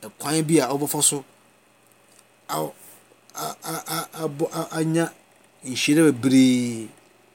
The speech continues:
akɔka, eh, wo dwumadi pa so. Onyankopɔn wɔn, wɔn mboa yɛ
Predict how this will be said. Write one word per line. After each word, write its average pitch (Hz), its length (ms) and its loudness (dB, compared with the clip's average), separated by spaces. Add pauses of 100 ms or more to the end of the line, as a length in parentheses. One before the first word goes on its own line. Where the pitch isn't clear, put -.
(100)
akɔka, 139 480 -6 (340)
eh, 117 160 -10
wo 113 100 -10
dwumadi 113 400 -8
pa 110 160 -14
so. 107 180 -6 (540)
Onyankopɔn 123 540 -8
wɔn, 135 320 -8
wɔn 131 320 -10
mboa 135 260 -6
yɛ 127 120 -6